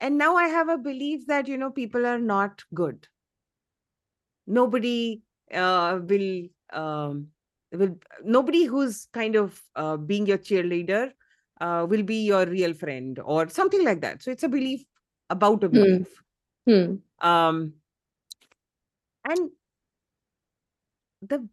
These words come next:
Speaker 1: the next thing that I wanna talk about is what can support
Speaker 2: Hmm.
Speaker 1: one in this journey or overcoming obstacles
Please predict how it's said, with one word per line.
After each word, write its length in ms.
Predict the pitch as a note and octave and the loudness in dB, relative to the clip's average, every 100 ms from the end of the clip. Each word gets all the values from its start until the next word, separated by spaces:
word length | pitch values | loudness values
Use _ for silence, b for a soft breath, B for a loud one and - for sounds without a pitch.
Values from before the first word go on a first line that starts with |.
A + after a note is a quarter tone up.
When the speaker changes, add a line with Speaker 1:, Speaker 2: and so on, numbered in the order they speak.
| _ _ _ _ _ | _ _ _ _ _
Speaker 1:
the 180 | G3+ D4+ | -2 0
next 420 | C4+ A#3+ C#4+ - | 2 -2 -4 -6
thing 180 | E4 D#4+ | -4 -2
that 120 | C#4 | -2
I 40 | A#3+ | -4
wanna 200 | A#3 A3 | -6 -6
talk 220 | G3+ G3+ | -8 -8
about 320 | F#3+ F#3 F#3 | -8 -8 -6
is 240 | G#3+ G3+ | -6 -6
what 420 | F3 F#3+ F#3+ A3 A3 - - _ _ _ _ _ - | -8 -4 -2 -4 -6 -20 -20 _ _ _ _ _ -10
can 300 | G3+ G3 G3+ | -6 -6 -8
support 680 | - F#3+ - F3 C3+ C3 _ - _ _ _ _ _ _ _ _ _ - | -8 -10 -8 -8 -8 -10 _ -20 _ _ _ _ _ _ _ _ _ 4
Speaker 2:
Hmm. 220 | A#3 F3+ | 6 6
Speaker 1:
one 360 | D#3+ E3 D#3 C3+ | 4 2 2 -4
in 180 | E3 F3 | -6 -4
this 220 | F3 D#3+ | -4 -6
journey 560 | C#3 D#3 C#3+ C3+ A2+ - _ - | -4 -4 -4 -6 -12 -16 _ -10
or 140 | D3 - | -6 0
overcoming 800 | A3+ A3+ C4+ A3 G3 G3 G3+ | 0 0 0 0 0 -2 -4
obstacles 1040 | D#3 D3 - E3+ - B2+ G#2+ G3+ D4 - | -4 -6 -10 -14 -8 -6 -6 -8 -12 -18